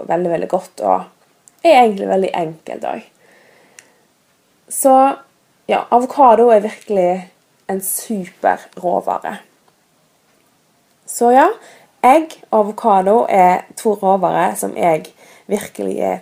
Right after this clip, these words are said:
tilhenger av. Så da lurer jeg litt på, eh,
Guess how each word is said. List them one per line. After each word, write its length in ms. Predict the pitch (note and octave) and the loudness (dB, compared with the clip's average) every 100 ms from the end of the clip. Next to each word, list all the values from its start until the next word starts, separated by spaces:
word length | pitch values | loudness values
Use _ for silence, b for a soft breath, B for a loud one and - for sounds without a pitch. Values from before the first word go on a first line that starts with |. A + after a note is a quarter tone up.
| - | -10
tilhenger 600 | - G3+ G3+ - F#3 F#3 - _ | -6 -6 -6 -10 -10 -10 -12 _
av. 360 | F#3 F#3 G2+ - - _ _ _ _ _ _ b b b b b b b b _ _ _ _ _ _ _ _ _ _ - | -6 -4 -6 -10 -20 _ _ _ _ _ _ b b b b b b b b _ _ _ _ _ _ _ _ _ _ -4
Så 140 | D#4 | 4
da 80 | E4+ | 4
lurer 300 | D#4 D#4 B3+ | 6 2 2
jeg 60 | A#3+ | -2
litt 180 | A#3 - | -2 -2
på, 160 | G#3 F#3+ - _ _ _ _ _ _ _ | 0 0 -2 _ _ _ _ _ _ _
eh, 420 | G#3+ G#3 G#3 G#3 | -2 0 0 -2